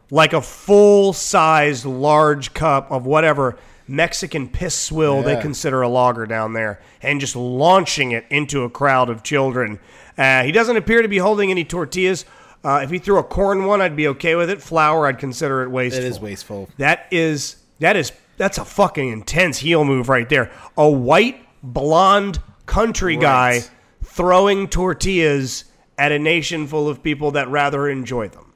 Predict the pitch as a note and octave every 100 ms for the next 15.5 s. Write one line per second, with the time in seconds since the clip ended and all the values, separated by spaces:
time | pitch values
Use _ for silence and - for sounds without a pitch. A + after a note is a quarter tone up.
0 | _ _ - G#2+ A2+ - - G#2+ G#2 G#2+
1 | G#2 - - G2 G2+ G2+ G2+ G2 F#2+ F#2+
2 | F#2+ F#2 F2+ _ _ _ _ _ - -
3 | F#2 F2+ F2+ F2 E2 _ - F#2 F2 E2
4 | D2+ C2 B1+ - - C#3+ A#2+ B2 A#2+ A2+
5 | - _ - C#3 E3+ A3 C#3+ G#3 G3+ F3
6 | _ _ D3 G3 C4 B3 C4 B3 D3+ A#3
7 | G#3 A3+ A#3 A#3+ G#3+ A3 A3 G#3+ G#3 G#3
8 | G3+ - F3+ D3+ - C4 A3 A#2 G2+ -
9 | _ _ _ _ - G3 A3+ A3+ A3+ D#3+
10 | C#3+ C#3+ D#3+ E3 D#3+ F3 D3+ C3+ B2 _
11 | _ - C#3+ C3+ C3 C3 C3+ B2+ B2+ C#3
12 | C3+ C3+ D3+ D3+ - D3 C#3 C#3 B2+ D#3
13 | D3+ C#3 A#2+ C#3+ E3+ C#3 E3+ E3 - E3+
14 | F3 E3 F3+ A#2+ A2 F#3 A3+ A#3 A3+ G3
15 | - G#3+ G3 A2+ -